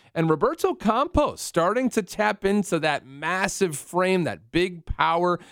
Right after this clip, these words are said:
Hadn't really done it yet this year. Still just eighteen years old. Went four for ten on Saturday and Sunday with a double, two homers, and six runs batted in. I think once we start seeing that power come into form,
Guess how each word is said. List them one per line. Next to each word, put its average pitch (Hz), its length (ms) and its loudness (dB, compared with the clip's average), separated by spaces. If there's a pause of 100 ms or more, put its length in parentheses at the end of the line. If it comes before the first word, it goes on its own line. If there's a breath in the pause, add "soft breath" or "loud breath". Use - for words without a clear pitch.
(120)
Hadn't 302 280 2
really 220 260 2
done 156 280 2
it 185 160 -6
yet 123 260 -4
this 123 260 -2
year. 131 300 2 (220 soft breath)
Still 254 280 0
just 180 280 -4
eighteen 185 480 2
years 151 280 4
old. 139 360 -2 (320)
Went 156 160 2
four 220 300 0
for 160 160 -4
ten 131 480 0 (160)
on 135 240 0
Saturday 190 760 0
and 135 260 4
Sunday 165 600 0 (240 soft breath)
with 135 160 2
a 123 40 2
double, 156 540 -2
two 220 440 0
homers, 170 380 2
and 123 160 -4
six - 560 -8
runs 139 380 -2
batted 135 420 0
in. 127 220 2
I 117 80 -4
think 196 320 -2
once 165 240 -2
we 185 80 -10
start 156 320 -4
seeing 147 260 -2
that 113 160 -4
power 135 380 -2
come 156 240 -6
into 151 160 -8
form, 170 420 0